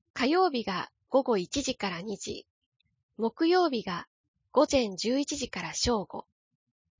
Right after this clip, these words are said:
場所、スポーツセンター。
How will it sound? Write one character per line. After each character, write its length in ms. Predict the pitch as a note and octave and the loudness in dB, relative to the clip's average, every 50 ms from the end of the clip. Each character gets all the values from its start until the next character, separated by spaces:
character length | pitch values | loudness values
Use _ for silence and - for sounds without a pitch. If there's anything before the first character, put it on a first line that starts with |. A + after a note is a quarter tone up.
| _ _ _ _ _ _ _ _ _ _ _ _ _ _ _ _ _ _ _ _ _ | _ _ _ _ _ _ _ _ _ _ _ _ _ _ _ _ _ _ _ _ _
場 140 | - G3 - | -4 -4 -2
所、 300 | - - G#3+ G#3+ - - _ _ _ _ _ _ | -2 -2 0 0 -2 -4 _ _ _ _ _ _
ス 160 | - - - | -12 -2 4
ポ 160 | - D#4+ E4+ | 6 6 6
ー 20 | E4+ | 6
ツ 120 | - - | 2 -2
セ 200 | - - D4+ C#4+ | -2 0 0 0
ン 80 | B3+ - | 0 -4
タ 420 | - - E3+ D#3+ D#3 C#3+ - - | -8 -8 -6 -6 -6 -8 -10 -12
ー。 40 | - | -16